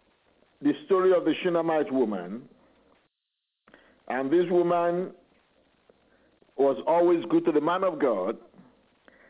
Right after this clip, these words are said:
and the man of God wanted to do her some good and said, "What do you want me to do for you? Do you want me to speak to the king, or do you want me to talk to the captain of the army,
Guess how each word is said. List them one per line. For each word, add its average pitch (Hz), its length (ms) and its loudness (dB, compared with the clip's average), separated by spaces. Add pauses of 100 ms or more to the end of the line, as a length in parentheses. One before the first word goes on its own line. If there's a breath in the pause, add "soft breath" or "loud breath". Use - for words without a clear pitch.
(260 soft breath)
and 123 140 -6
the 131 60 0
man 160 180 -2
of 147 160 0
God 165 160 2
wanted 165 440 0
to 156 100 2
do 151 300 2
her 151 280 0
some 131 240 -2
good 175 340 2 (340)
and 120 200 -8
said, 151 100 0
"What 156 180 0
do 143 80 0
you 156 40 4
want 156 180 0
me 151 60 -4
to 151 120 0
do 160 180 0
for 156 160 0
you? 175 260 -2 (540 soft breath)
Do 110 80 -8
you 147 140 4
want 165 240 0
me 165 80 -2
to 147 240 -2
speak 165 240 -4
to 151 100 0
the 147 100 -2
king, 202 400 -4 (100)
or 139 120 0
do 127 60 -6
you 151 100 2
want 160 240 0
me 160 60 -2
to 151 140 0
talk 156 240 -4
to 147 60 0
the 143 100 -2
captain 156 440 -4
of 147 140 -2
the 151 120 0
army, 190 380 -6